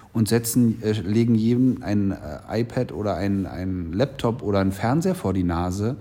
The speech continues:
lichten sich dann selbst ab und hören sich dann selber reden. Da haben die voll Bock drauf, sich selber reden zu hören. Und, äh, das ist auch egal, was man über sie denkt.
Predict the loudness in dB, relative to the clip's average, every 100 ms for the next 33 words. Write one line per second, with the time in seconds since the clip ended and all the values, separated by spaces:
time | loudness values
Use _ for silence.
0 | -12 -20 -14 0 0 0 0 0 0 0
1 | 0 2 2 0 -2 -4 -6 -2 0 2
2 | 4 2 0 0 0 2 2 2 2 0
3 | 0 -4 -8 -8 -4 0 0 0 -2 -2
4 | -2 -6 -8 -8 -6 -8 -6 -4 -2 -2
5 | 0 -2 -2 -4 -4 -4 -4 -8 -14 -20
6 | -20 -4 2 4 2 -2 -2 -2 -4 -4
7 | -4 -4 0 0 0 0 0 0 0 0
8 | 0 2 0 0 -4